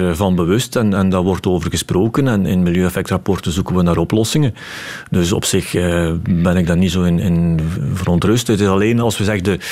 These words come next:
de visgemeenschap willen krijgen die we vijftig jaar geleden hebben, ja, dan, dan moeten we toch nog wel wat inspanningen doen, ook om structuren van beken te veranderen, om die terug te laten hermeanderen. Ehm,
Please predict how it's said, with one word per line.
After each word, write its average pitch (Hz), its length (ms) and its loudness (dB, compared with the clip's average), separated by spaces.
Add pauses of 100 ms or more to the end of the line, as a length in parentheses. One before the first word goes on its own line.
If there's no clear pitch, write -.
(140)
de 101 120 0
visgemeenschap 110 1040 -2
willen 107 160 2
krijgen 101 320 0
die 98 80 0
we 90 60 0
vijftig - 360 -2
jaar 92 180 0
geleden 120 380 0
hebben, 90 300 -2 (460)
ja, 107 260 0
dan, 92 260 2
dan 95 220 2
moeten 98 220 0
we 98 60 -2
toch 107 140 0
nog 104 100 0
wel 104 120 0
wat 98 120 0
inspanningen 120 480 0
doen, 117 160 0
ook - 140 -4
om 98 160 0
structuren 107 600 0
van 110 140 2
beken 107 300 0
te 107 140 0
veranderen, 107 580 0
om 101 160 0
die 87 120 0
terug 95 180 -2
te 101 120 -6
laten 95 240 0
hermeanderen. 95 680 2 (440)
Ehm, 95 500 2